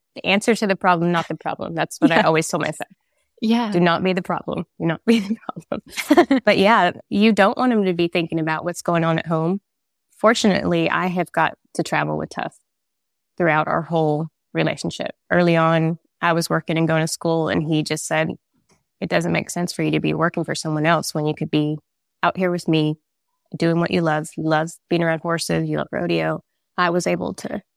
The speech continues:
Speaker 1: to just go with him and be with him. But you don't want to be the problem and say, "Oh, the cows got out, the water is,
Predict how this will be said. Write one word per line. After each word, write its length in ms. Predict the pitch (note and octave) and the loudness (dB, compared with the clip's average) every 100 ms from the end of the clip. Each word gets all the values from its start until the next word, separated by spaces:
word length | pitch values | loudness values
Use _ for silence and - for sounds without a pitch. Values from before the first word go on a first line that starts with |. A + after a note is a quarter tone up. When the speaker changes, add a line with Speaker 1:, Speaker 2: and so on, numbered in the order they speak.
| _ _ _ _ - | _ _ _ _ -2
Speaker 1:
to 120 | F#3 | -2
just 360 | E3+ F3 - - _ _ | 0 -6 -8 -18 _ _
go 120 | F3 | 2
with 140 | E3+ F3 | 2 0
him 220 | E3+ E3+ - | -2 -2 0
and 160 | F3 | 0
be 140 | E3+ E3 | 2 0
with 160 | E3 | 0
him. 240 | E3+ E3+ E3+ | -2 -2 0
But 200 | E3+ - _ _ | 0 -2 _ _
you 120 | G3 F#3+ | 0 4
don't 220 | G3+ G#3+ | 4 4
want 120 | G3 | 2
to 60 | F3 | 2
be 120 | E3+ | 0
the 80 | E3+ | -2
problem 460 | - E3 E3+ G3 - | 0 0 2 0 2
and 280 | E3+ E3+ D#3+ | 2 2 -2
say, 260 | - F3+ E3+ - | 0 2 2 4
"Oh, 340 | A3 A3+ G#3+ G3+ _ - | 4 6 2 -4 _ -6
the 60 | |
cows 360 | A3 A3+ G3 F3+ | 0 2 2 0
got 220 | F3+ E3+ | -2 0
out, 240 | D#3+ E3 F#3 | 0 -2 -4
the 100 | F#3+ | -4
water 640 | F#3 G3 G3+ G3 F#3+ - _ _ _ _ _ - | 2 4 4 2 -2 -8 _ _ _ _ _ -4
is, 200 | F#3+ | -4